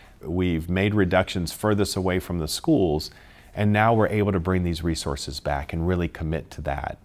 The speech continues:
And, um, and it takes leadership. You know, I, hats off to the leaders of, of these community schools, because they're really saying, "I am not the way,"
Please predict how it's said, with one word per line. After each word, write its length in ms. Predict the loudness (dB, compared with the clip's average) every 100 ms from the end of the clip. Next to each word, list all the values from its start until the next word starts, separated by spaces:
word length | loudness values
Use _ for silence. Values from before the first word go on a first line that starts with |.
| -10
And, 400 | -6 -6 -6 -6
um, 260 | -6 -6 -12 -20 -20 -4
and 120 | 0
it 120 | 2
takes 260 | 2 2 2
leadership. 560 | 4 4 2 -2 -8 -8 -20 -12
You 120 | -6 -2
know, 180 | 0
I, 300 | 2 2 2 -2 -8
hats 340 | 4 4 4
off 360 | 4 4 2 -2
to 200 | -2 0
the 120 | 2
leaders 500 | 2 4 4 4 2
of, 400 | 0 0 0 -4 -2
of 200 | -2 0
these 200 | -2 -4
community 420 | -6 -4 -2 -4
schools, 440 | -6 -6 -6 -6 -8
because 400 | -8 -4 -4 0
they're 160 | 0
really 320 | 2 2 2
saying, 480 | 0 0 0 0 -2 -6 -20 -20 -20 -2
"I 160 | 4 4
am 240 | 4 4
not 300 | 4 4 2
the 80 | 0
way," 320 | -2 -4 -10